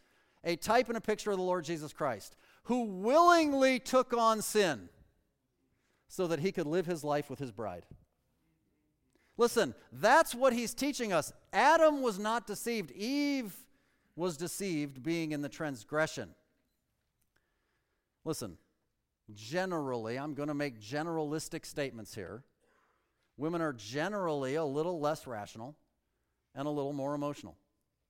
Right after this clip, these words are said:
God made them that way. You say, "Hey, I take exception to that." Okay, well, thank you, because the exception proves the rule. There is a rule, and there's always exceptions, of course.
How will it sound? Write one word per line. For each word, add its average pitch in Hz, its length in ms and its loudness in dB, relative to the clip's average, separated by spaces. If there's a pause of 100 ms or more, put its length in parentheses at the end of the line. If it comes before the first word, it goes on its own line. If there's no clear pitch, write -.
(380)
God 156 220 -2
made 208 240 -4
them 101 140 -10
that 90 200 -10
way. 90 260 -14 (1200)
You 180 80 -8
say, 196 160 2
"Hey, 226 100 2
I 220 160 2
take 247 220 2
exception 208 460 0
to 139 40 -2
that." 120 220 -2
Okay, 185 360 -6
well, 180 200 -12
thank 208 280 -12
you, 127 160 -10
because 156 300 -12
the 165 100 -10
exception 170 480 -10
proves 151 380 -10
the 170 100 -12
rule. 226 300 -14 (640)
There 180 180 2
is 208 220 0
a 196 60 0
rule, 196 360 0
and 185 160 -2
there's 240 180 -4
always 233 440 -2
exceptions, 196 580 -8
of 175 220 -12
course. - 600 -10